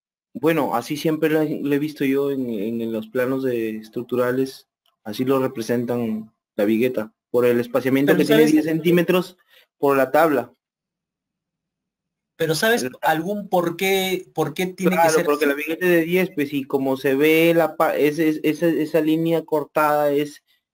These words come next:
Speaker 1: la viguetita de la parte de abajo del, de diez centímetros. Mídalo, tiene diez centímetros ese espaciamiento,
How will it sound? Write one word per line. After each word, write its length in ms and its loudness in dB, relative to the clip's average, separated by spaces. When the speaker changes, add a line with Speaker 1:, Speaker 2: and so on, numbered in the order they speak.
Speaker 1:
la 180 -2
viguetita 580 0
de 100 6
la 140 0
parte 380 -2
de 120 0
abajo 460 2
del, 340 -6
de 80 -4
diez 240 -2
centímetros. 680 -4
Mídalo, 420 2
tiene 220 -2
diez 240 0
centímetros 600 -4
ese 140 -10
espaciamiento, 840 -6